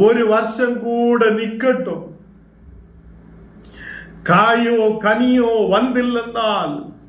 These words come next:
பலம் இல்லை என்றால், அது வெட்டிக்களையாம் என்றுள்ள ஒரு மத்தியஸ்தையில் நம்மை வைத்திருக்கிறார். நாம் கனியுள்ளவராய் மாற்றப்படட்டும்.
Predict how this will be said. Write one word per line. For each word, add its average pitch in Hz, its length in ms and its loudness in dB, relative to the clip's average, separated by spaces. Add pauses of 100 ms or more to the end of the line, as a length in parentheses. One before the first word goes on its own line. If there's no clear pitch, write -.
(880)
பலம் 247 420 2 (200)
இல்லை 254 280 2 (160)
என்றால், 247 640 0 (680)
அது 160 140 0 (120)
வெட்டிக்களையாம் 214 1500 0 (220)
என்றுள்ள 185 400 -6 (840)
ஒரு 127 240 -4
மத்தியஸ்தையில் 165 960 -2 (220)
நம்மை 139 280 -8 (100)
வைத்திருக்கிறார். 117 880 -10 (1300)
நாம் 214 240 2 (160)
கனியுள்ளவராய் 247 1200 2 (220)
மாற்றப்படட்டும். - 1000 -6